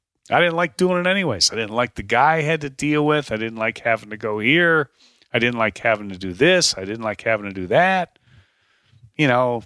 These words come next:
at the end of the day, I only netted this."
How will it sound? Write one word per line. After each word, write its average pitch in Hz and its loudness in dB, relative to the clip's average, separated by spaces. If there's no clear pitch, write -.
at - -18
the 120 2
end 180 2
of 147 2
the 104 -6
day, 165 2
I 123 4
only 127 2
netted 113 0
this." 175 2